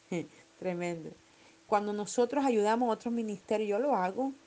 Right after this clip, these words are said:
yo apoyo a otros ministerios, otros pastores.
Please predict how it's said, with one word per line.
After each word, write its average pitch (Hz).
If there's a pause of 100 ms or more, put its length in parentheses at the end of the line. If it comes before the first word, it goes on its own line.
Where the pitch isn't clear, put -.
(600)
yo 180
apoyo 240
a 247
otros 220
ministerios, 208
otros 196
pastores. 208